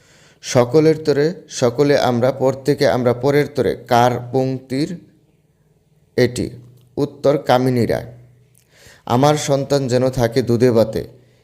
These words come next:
এই মনোবাঞ্ছাটি কার? উত্তর, ঈশ্বরী পাটনির।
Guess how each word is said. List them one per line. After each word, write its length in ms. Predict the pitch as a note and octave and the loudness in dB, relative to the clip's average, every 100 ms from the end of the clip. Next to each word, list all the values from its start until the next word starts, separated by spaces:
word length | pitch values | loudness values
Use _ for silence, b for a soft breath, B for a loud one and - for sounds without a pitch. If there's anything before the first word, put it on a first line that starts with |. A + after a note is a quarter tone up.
| b - | b -2
এই 120 | B2+ | 0
মনোবাঞ্ছাটি 1000 | A#2 A2+ C3 C3+ G#2+ A2+ A#2 C3 B2+ A#2+ B2 | 2 2 0 2 2 0 0 -4 -2 -6 -4
কার? 520 | - G#2 - - - _ _ _ - | 0 0 0 -10 -20 _ _ _ -6
উত্তর, 540 | C#3 - - B2+ F3 - - | -6 -6 -2 0 -2 -10 -8
ঈশ্বরী 560 | C3 B2+ - - D3 D#3 | -6 -6 -4 0 2 0
পাটনির। 640 | D#3 B2 A#2+ - F#2+ - | 0 -2 -2 -4 -6 -6